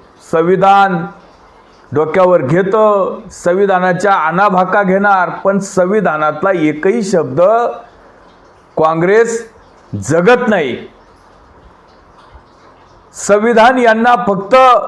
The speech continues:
राजकारणासाठी लागतं. खरं तर यांना शरिया लागतो,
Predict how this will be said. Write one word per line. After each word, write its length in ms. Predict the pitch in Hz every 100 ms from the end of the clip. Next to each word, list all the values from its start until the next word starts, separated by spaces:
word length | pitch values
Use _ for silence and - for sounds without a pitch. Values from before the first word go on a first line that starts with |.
| - -
राजकारणासाठी 1080 | 117 156 190 202 - 269 262 247 220 202 202
लागतं. 520 | 170 - - 127 123 - - - - _ _ _ _ _ _ _ _ _ _ - _ _ - _ -
खरं 360 | - 170 180 185
तर 100 | 233
यांना 720 | 226 190 190 208 214 185 - - - _ _ _ _
शरिया 560 | - - 147 143 190 226
लागतो, 720 | 202 139 - 127 117 120 -